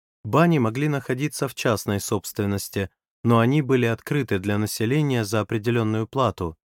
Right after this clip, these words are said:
Термы же принадлежали государству и часто занимали несколько городских кварталов. Самые большие из них, термы Диоклетиана, вмещали до трех тысяч купальщиков.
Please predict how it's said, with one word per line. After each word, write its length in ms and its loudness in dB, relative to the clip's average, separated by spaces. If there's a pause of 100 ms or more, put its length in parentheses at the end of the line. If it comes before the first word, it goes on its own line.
(480)
Термы 420 4
же 180 0
принадлежали 760 0
государству 880 -2 (340)
и 140 2
часто 440 0
занимали 520 0
несколько 580 -2
городских 500 -2
кварталов. 680 -2 (640)
Самые 400 4
большие 560 2
из 120 -2
них, 280 0
термы 560 2
Диоклетиана, 960 0 (340)
вмещали 680 2
до 200 2
трех 360 0
тысяч 400 0
купальщиков. 840 -2